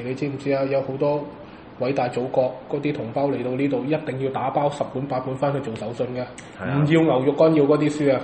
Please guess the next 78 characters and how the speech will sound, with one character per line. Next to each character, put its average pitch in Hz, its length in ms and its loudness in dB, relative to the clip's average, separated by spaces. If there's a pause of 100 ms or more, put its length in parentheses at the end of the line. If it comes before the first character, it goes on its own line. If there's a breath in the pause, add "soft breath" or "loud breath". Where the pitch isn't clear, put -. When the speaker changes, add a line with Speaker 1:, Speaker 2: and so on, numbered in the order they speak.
(120)
Speaker 2:
啊， 98 80 -2
曾 98 240 -8
經 131 100 4 (120)
嘅， 104 320 4 (100)
曾 - 240 -6
經 123 100 0
又 117 100 0
係 98 140 -2
嘅， 95 160 0
Speaker 1:
啊。 98 80 0
Speaker 2:
但 104 180 4
係 95 100 0
而 - 20 -2
家 139 140 2
好 120 180 4
似 117 180 0
話 98 80 4
都 131 120 6
好 117 80 2
嚴 95 300 -4
啊， 104 60 0 (100)
唔 85 60 -8
准 98 180 -4
過 107 180 4
關， - 20 0
Speaker 1:
係 131 40 0
咪？ 120 220 4
Speaker 2:
唔 - 40 -4
准 104 120 -4
剩 110 220 -4
㗎 95 80 -2
啦。 92 80 -2
Speaker 1:
而 147 80 2
家 214 140 10
唔 190 100 8 (100)
嚴 147 220 6
啊， 170 40 8
反 165 200 8
而 170 80 6
嗰 143 180 4
個 180 220 8
銅 139 340 2
鑼 139 100 10
灣 180 180 8
書 190 220 2
店 175 240 4
嗰 190 240 6 (140)
件 151 120 0
嘢 139 280 4
咪 151 140 4 (100)
曝-， 160 240 6 (240 loud breath)
曝 143 120 8
光 185 200 10
咗， 180 140 6
點 160 180 4
解 165 60 8
而 143 160 4
家 170 140 6
啲 185 160 6 (100)
書 180 80 6
冇 156 100 6
咁 151 160 4
好 143 100 4
買？ 143 280 6
原 123 140 -2
來 120 140 0 (800 loud breath)
買 151 180 6
得 208 80 8
多 208 240 8
嗰 202 120 10
啲 202 140 8
人 135 200 6
已 160 60 4
經 180 180 8
可 170 100 6
以 170 120 6
直 165 120 2
接 - 180 0